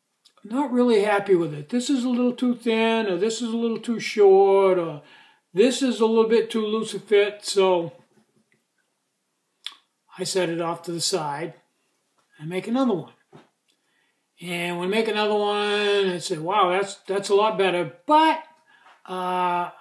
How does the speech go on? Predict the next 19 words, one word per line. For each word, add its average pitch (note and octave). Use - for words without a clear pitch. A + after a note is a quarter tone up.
I F3
think, C4+
and D3
I'll D3
make D#3
a -
third G3+
one. C#3+
So F3+
a-, D3+
anytime A#3
I A3+
usually G#3
make G3
a C#3+
custom F#3
part E3+
like D3+
this, D3+